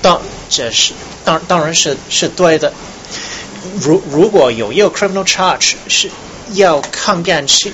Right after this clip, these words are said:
是要看有没有，有没有做所谓的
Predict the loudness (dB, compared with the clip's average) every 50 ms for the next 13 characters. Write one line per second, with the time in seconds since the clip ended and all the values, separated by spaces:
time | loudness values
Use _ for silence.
0 | -6 -4 -2 0 0 0 -2 -2 0 0 2 2 0 -2 -4 -6 -8 -10 -14 -14
1 | -14 -14 -14 -14 -14 -14 -14 -14 -14 -10 -6 -4 -4 -4 -2 0 0 2 4 4
2 | 4 4 2 0 0 -2 -6 -8 -4 -2 0 0 0 -2 -4 -10 -14 -14 -14 -14
3 | -16 -10 -4 -2 2 4 6 6 8 6 6 4 2 0 -2 -2 0 0 0 0
4 | 0 2 2 2 2 0 0